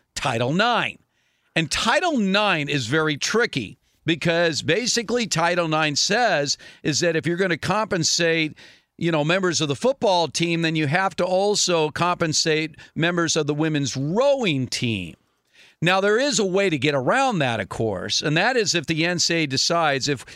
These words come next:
if we're forced to, you know, if we sign, if we do an expansion of the playoffs and we got billions and billions of more dollars coming in, we may decide, I'll tell you what, we will compensate those sports that are actually generating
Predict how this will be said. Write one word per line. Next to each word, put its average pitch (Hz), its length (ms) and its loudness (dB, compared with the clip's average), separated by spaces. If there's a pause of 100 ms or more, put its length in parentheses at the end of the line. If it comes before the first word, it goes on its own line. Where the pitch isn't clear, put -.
(140)
if 165 120 0
we're 285 220 2
forced 226 560 0
to, 165 320 0 (260)
you 196 80 -2
know, 165 120 2
if 139 80 -4
we 254 160 2
sign, 202 320 0
if 160 100 -2
we 185 100 0
do 233 220 2
an 185 100 -2
expansion 185 560 0
of 151 140 -2
the - 60 -12
playoffs 165 400 0
and 143 80 0
we 143 60 -4
got 147 200 0
billions 208 420 0
and 139 140 -2
billions 180 360 0
of 143 60 -2
more 170 220 0
dollars 160 380 0
coming 151 340 0
in, 143 380 0 (420)
we 247 220 0
may 311 160 2
decide, 226 500 0
I'll 170 140 0
tell 302 180 0
you 359 100 -2
what, 254 320 -2
we 196 200 0
will 311 260 0
compensate 180 800 -2
those 175 200 0
sports 220 500 0
that 165 120 0
are 170 80 2
actually 175 460 0 (280)
generating 202 920 0